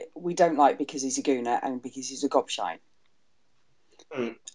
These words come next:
Speaker 1: And that's
Speaker 2: Yeah.
Speaker 1: fair enough. I can cope with that. But, and he did the drug thing, he did his rehab, job done. Terry has just, there's a whole series of things that he's done wrong.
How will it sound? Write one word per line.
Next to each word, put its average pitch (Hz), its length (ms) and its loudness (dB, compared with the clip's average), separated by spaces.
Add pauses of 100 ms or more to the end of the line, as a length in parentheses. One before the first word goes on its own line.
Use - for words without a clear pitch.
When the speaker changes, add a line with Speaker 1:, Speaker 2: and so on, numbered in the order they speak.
(160)
Speaker 1:
And 170 120 10
that's 135 180 6
Speaker 2:
Yeah. 120 80 4
Speaker 1:
fair 143 160 6
enough. 87 300 -4
I 165 120 6
can 165 160 -8
cope 226 280 4
with - 100 -14
that. 143 300 -2 (260)
But, - 360 6 (420)
and 175 260 0 (120)
he 208 440 -6
did 285 220 -4
the - 60 -8
drug 156 240 2
thing, 151 240 2
he 151 180 4
did 185 160 4
his 156 200 4
rehab, 139 420 2 (520)
job 151 220 4
done. 117 200 2 (200)
Terry 262 520 6 (420)
has 190 180 -2
just, - 280 -4 (100)
there's 233 200 6
a 254 80 4
whole 277 280 4
series 208 720 4
of 139 100 -8
things 135 300 -4
that - 100 -8
he's 139 220 -2
done 120 240 6
wrong. 107 200 -4